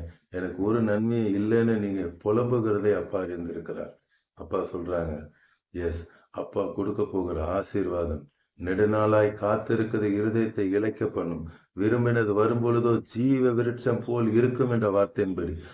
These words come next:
அப்பா ஜீவ விருட்சத்தை போல உங்களுக்கு ஆசீர்வாதத்தை தரப்போகிறார். Thank you, Lord. இப்பொழுதே அவங்க எந்த எல்லையில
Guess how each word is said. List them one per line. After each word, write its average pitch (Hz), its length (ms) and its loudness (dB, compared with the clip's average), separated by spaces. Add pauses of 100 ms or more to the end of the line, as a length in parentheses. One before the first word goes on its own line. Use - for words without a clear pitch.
(120)
அப்பா 98 400 -2
ஜீவ 143 480 6
விருட்சத்தை 120 540 4
போல 110 300 0
உங்களுக்கு 92 320 0
ஆசீர்வாதத்தை 90 640 0
தரப்போகிறார். 80 720 -6 (540)
Thank 90 300 -6
you, 90 120 -6
Lord. 78 200 -6 (420)
இப்பொழுதே 92 840 0 (240)
அவங்க 85 300 -2
எந்த 120 540 4
எல்லையில 101 760 2